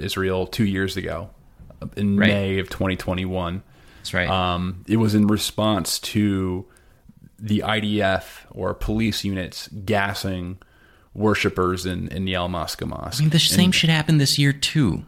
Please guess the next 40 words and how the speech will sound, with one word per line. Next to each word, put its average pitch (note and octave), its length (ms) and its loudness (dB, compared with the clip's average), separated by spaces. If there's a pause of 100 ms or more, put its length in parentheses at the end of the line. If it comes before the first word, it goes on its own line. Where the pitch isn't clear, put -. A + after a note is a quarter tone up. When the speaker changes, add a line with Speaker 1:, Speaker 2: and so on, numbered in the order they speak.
(100)
Speaker 1:
Yeah. G2 260 0
Speaker 2:
Uh, - 200 -8
like, A2+ 420 -2 (280)
it, C3 60 4 (240)
it B2+ 360 -4
also C3+ 320 4
happened G#2 280 4
this F#2 160 2
year. F#2 160 4
And, G#2+ 240 4
and A2+ 380 4
there's B2 340 4
just - 380 -2
kind C#3 180 2
of D3+ 80 4
this G#2+ 320 2 (560)
negative G#2+ 600 4
trend. A2 360 0
And F2 120 0
again, G2+ 360 0
I, A#1+ 160 -14 (200)
I F2 80 -10
don't - 320 -2
wanna A#2+ 140 4
blame A2 240 4
the G2 60 6
victims G2+ 400 0
here. F#2 160 -2
Israel G2+ 520 -4
are G2+ 340 2
the G2 100 -2
victims F2+ 380 2
of E2 80 -2
a, E2 100 -2 (200)
of G#2 140 -2
an E2+ 100 -2
attack G#2+ 340 -2
this E2 160 -2
Saturday. F2 380 -2
However, G2 480 2